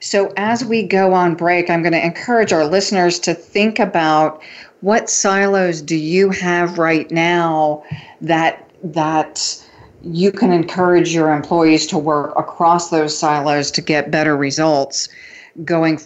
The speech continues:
forward for the long term, because my assumption is,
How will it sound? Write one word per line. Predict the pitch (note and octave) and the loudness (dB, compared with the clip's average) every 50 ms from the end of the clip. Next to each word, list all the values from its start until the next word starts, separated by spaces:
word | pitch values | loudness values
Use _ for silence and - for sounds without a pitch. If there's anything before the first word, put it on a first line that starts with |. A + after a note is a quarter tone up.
| _ _ _ _ _ - | _ _ _ _ _ -4
forward | - E3+ F3 E3+ D#3+ D#3 D#3+ D3 D3 C#3+ - | 0 2 2 2 2 2 2 0 0 -2 -6
for | - - D#3+ E3 D#3+ D3+ | -10 -6 -2 0 0 0
the | C#3+ D3 | 0 -2
long | C#3+ C3 C#3 D#3 D#3+ E3+ F3 F3 | -4 -2 0 2 2 2 2 0
term, | E3+ - F3 D3 C#3 C#3 C3+ C3+ C3 B2+ - - - - - - | -2 -2 -2 -2 0 0 -2 -2 -6 -8 -12 -16 -18 -16 -8 -4
because | - E3 - F3+ D#3+ | -4 0 0 0 2
my | F3 F3+ F#3+ | 2 2 2
assumption | G3 G3 F#3 - F#3+ F3 E3 - - E3+ D#3 | 4 2 2 2 0 0 -2 0 -2 0 0
is, | D#3 D3+ D3+ D3+ D3 D3 D3 C#3+ - | 2 2 2 2 2 0 -2 -4 -6